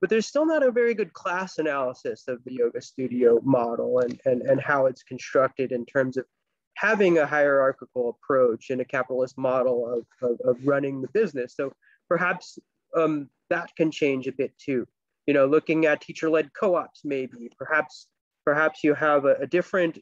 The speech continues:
different financial model, a more democrat-, de-, democratized, socialized model of, of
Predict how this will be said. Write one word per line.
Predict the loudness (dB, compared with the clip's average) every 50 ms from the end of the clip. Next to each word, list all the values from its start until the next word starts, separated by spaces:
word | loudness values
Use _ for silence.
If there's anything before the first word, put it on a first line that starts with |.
| _ -8
different | -6 -6 -4 -4 -4 -4 -4
financial | -4 -4 -2 0 0 0 -2 -2 -2 -4 -4
model, | -2 -2 -2 -2 -2 -4 -4 -4 -4
a | -4
more | -2 -2 -2 -2 -2 _
democrat-, | -6 -6 -6 -6 -8 _ -8 -8 -6 -8 -10 -8 _
de-, | -6 -6 -6 -8 -14 _ _ -6
democratized, | -4 -2 0 -2 -2 -2 -2 -4 -2 0 0 0 0 0 -2 -4
socialized | -6 -6 -6 -6 -4 -4 -2 0 0 -2 -4 -6 -8
model | -8 -6 -4 -4 -2 -4 -4 -4 -6
of, | -8 -10 _ _ _ _ _ _ _ _ -6
of | -6